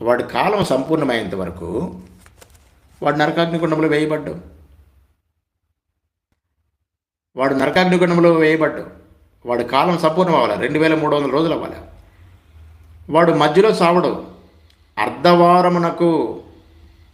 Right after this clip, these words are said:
బలిని, నైవేద్యమును నిలిపివేసి, అనుదిన బలిని నిలిపివేసి, అర్ధవారం తర్వాత విగ్రహాన్ని పెట్టాడు.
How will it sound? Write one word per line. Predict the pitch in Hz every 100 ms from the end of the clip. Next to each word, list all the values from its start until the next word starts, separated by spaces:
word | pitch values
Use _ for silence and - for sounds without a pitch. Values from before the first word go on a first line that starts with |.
| -
బలిని, | 120 143 170 175
నైవేద్యమును | 170 165 165 165 160 165 151
నిలిపివేసి, | 147 160 156 151 151 147
అనుదిన | 131 147 156
బలిని | 151 147 143
నిలిపివేసి, | 127 143 147 143 139 151 156 127 95 - - - - - _ _ -
అర్ధవారం | 117 127 156 165 165 160
తర్వాత | 156 151 156
విగ్రహాన్ని | 170 147 147 135 131
పెట్టాడు. | 131 - 98